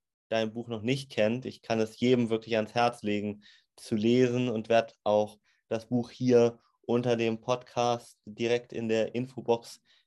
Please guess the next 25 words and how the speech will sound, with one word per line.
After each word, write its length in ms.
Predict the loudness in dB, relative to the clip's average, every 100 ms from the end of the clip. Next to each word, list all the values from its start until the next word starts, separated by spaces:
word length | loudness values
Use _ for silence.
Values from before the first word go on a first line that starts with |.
| _
verlinken, 680 | 2 2 4 0 -2 -4 -2
dass 220 | -2 -2
ihr 100 | -2
euch 160 | -2
das 280 | -2 -6 -4
dort 340 | -2 0 0 -6 _ _ _ -2
direkt 300 | 0 0 -4
bestellen 520 | -6 0 2 2 -2
könnt 320 | -4 -4 -4
und 220 | -10 -8
bestimmt 460 | -8 -6 -4 -4 0
auch 280 | 0 0 -4 _ _ -6
den 140 | -2
einen 260 | 2 2 2
oder 200 | 2 0
anderen 480 | -2 -2 -2 -6 -8
Kontakt 640 | -10 -4 -4 -4 -12 -20 _ _ _
zu 180 | -12 -10
Claudia, 460 | 2 6 6 6 4
falls 360 | 2 -2 -2
ihr 320 | -2 0 0 -2 _ _ -12
Interesse 460 | -6 -2 0 0 0
habt, 280 | -2 -6
mit 180 | -8 -6
ihr 480 | 0 4 6 4 0